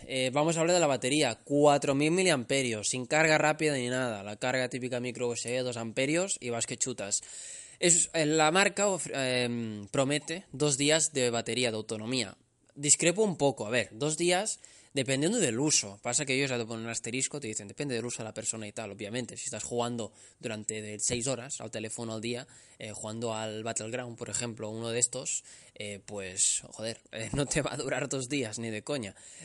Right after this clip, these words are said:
Pero, eh, cuatro mil miliamperios que se agradecen. Ahora bien,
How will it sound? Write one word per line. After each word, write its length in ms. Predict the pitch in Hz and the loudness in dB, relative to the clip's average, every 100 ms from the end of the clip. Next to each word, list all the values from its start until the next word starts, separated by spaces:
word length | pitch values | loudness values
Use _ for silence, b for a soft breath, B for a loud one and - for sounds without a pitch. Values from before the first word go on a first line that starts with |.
| - | -2
Pero, 400 | 139 139 160 190 - | 2 6 4 2 -4
eh, 760 | 135 117 113 110 107 107 104 - | -4 -2 -2 -2 -6 -6 -10 -2
cuatro 240 | 139 135 | 0 2
mil 100 | 147 | 2
miliamperios 480 | 170 165 127 135 156 | 2 2 2 0 0
que 80 | 156 | -2
se 140 | - | -4
agradecen. 580 | 110 107 120 113 95 85 - _ _ | -4 0 2 4 2 0 -20 _ _
Ahora 320 | 147 156 175 | 4 6 6
bien, 340 | 139 143 131 | 4 2 0